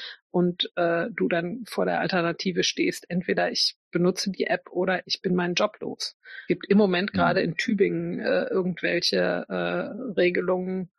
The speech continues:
Speaker 1: Ich weiß nicht ganz genau, was man da nur machen darf, wenn man die App benutzt, aber zumindest ist das schriftlich in irgendeiner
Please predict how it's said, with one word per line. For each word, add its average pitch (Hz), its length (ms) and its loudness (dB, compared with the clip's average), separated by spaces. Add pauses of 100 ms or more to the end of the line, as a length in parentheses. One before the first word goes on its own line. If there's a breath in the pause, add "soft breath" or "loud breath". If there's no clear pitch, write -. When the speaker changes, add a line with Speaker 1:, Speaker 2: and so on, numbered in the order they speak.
(440)
Speaker 1:
Ich - 140 -10
weiß 180 140 -2
nicht - 140 -12
ganz 190 200 0
genau, 180 400 2 (160)
was 165 220 -2
man 208 180 4
da 196 400 0 (560)
nur 196 300 6
machen 190 320 0
darf, 196 240 -2
wenn 196 100 -2
man 196 120 0
die 185 120 0
App - 160 -4
benutzt, 202 440 0
aber 170 320 2 (100)
zumindest 190 420 2
ist - 180 -2
das 185 140 4
schriftlich - 440 -2
in 190 120 -2
irgendeiner 180 800 -2